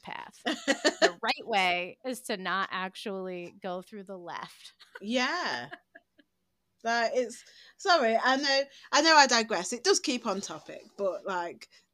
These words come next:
Speaker 2: to, I, because I wasn't really brought up, I know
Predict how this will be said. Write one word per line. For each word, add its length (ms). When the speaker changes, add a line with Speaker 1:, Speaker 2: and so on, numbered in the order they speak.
Speaker 2:
to, 260
I, 200
because 220
I 80
wasn't 340
really 220
brought 360
up, 160
I 100
know 400